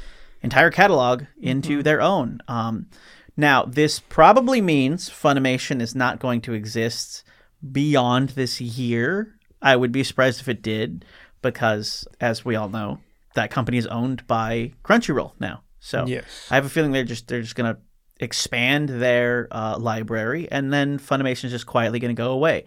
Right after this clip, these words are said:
Speaker 1: Now, if you have a Funimation account, what that does mean is, uh, you get two free months of Crunchyroll <laughs> Premium. They're not folding in the memberships, just the catalog. So if you wanna switch over,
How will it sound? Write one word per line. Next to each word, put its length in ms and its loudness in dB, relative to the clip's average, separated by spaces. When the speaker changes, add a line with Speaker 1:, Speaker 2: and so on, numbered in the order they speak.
Speaker 1:
Now, 220 2
if 160 -2
you 80 0
have 300 6
a 60 0
Funimation 580 0
account, 480 -2
what 100 0
that 220 0
does 260 4
mean 500 -2
is, 420 -2
uh, 460 -2
you 840 0
get 280 2
two 300 0
free 320 0
months 600 4
of 300 6
Crunchyroll 800 8
<laughs> 0 -
Premium. 760 4
They're 120 2
not 240 4
folding 340 4
in 100 2
the 60 2
memberships, 920 0
just 300 4
the 80 -4
catalog. 640 2
So 320 -4
if 220 -4
you 100 -4
wanna 220 4
switch 300 -2
over, 500 4